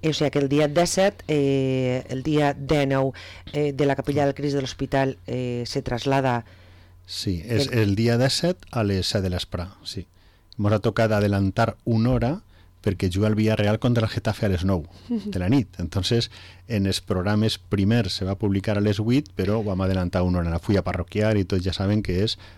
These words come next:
Speaker 2: a partir de les set de l'esprà, quan des de la capella del Cristo de l'Hospital, pues, eh, començarà la processó, anirem fent el Via Crucis hasta que arriba a la parròquia.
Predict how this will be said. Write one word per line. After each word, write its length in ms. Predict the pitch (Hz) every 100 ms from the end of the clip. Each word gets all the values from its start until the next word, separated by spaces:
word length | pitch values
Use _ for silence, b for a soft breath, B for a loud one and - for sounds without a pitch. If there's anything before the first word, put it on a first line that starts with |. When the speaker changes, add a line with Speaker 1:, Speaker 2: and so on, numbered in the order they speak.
| -
Speaker 2:
a 100 | 98
partir 380 | 92 - 101
de 80 | 98
les 140 | 90 -
set 100 | 95
de 80 |
l'esprà, 480 | 92 98 - 127 214 b b b -
quan 260 | 104 113 92
des 240 | 95 92
de 240 | 95 87 -
la 220 | 101 92
capella 420 | - 85 - 110 92
del 140 | 82
Cristo 300 | - 95 -
de 40 | 98
l'Hospital, 560 | - 113 113 131 190 b b b -
pues, 300 | - 208 -
eh, 240 | 107 95 90
començarà 440 | 92 90 - 92
la 100 | 95 87
processó, 560 | 104 - 107 147 214 -
anirem 540 | 95 87 87 92 92
fent 220 | - 95 92
el 100 | 90
Via 160 | 95
Crucis 440 | 95 120 117 165 -
hasta 240 | 131 - 101
que 120 | 95
arriba 200 | 92 98
a 20 |
la 100 | 90
parròquia. 420 | 82 - - -